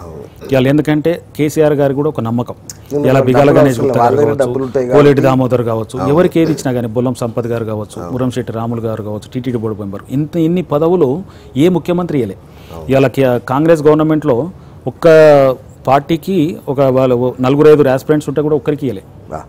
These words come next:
Speaker 2: ఇప్పుడు ఇవాళ నూట పంతొమ్మిది కాన్స్టిట్యుయెన్సీలలో ఒక్క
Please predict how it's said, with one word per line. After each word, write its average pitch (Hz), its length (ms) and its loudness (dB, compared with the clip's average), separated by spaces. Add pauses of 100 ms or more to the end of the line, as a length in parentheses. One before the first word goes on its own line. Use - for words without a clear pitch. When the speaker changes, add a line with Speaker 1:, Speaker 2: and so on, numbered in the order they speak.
(120)
Speaker 2:
ఇప్పుడు 131 240 -2
ఇవాళ 131 280 2
నూట 131 220 0
పంతొమ్మిది 147 440 0
కాన్స్టిట్యుయెన్సీలలో 156 760 -4 (400)
ఒక్క - 260 -4